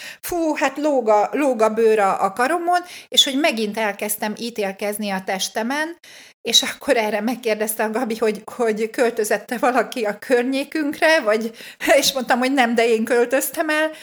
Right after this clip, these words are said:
Szóval, hogy egy csomó mindent beveszünk a környezetből is,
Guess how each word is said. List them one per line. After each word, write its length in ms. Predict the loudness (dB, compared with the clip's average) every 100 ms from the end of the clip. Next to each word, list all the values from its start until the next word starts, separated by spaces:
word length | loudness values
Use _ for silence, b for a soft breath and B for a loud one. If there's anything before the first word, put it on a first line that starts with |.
| B B
Szóval, 380 | -4 0 0
hogy 220 | 0 -2 -2
egy 160 | -8 -2
csomó 440 | 0 0 0 0
mindent 680 | 0 0 0 0 -2 -4 -2
beveszünk 540 | 0 0 -2 -4 -6
a 80 | -8
környezetből 1000 | -4 -4 -2 -2 -2 -4 -6 -4 -2 -2 -4
is, 440 | -6 -2 -2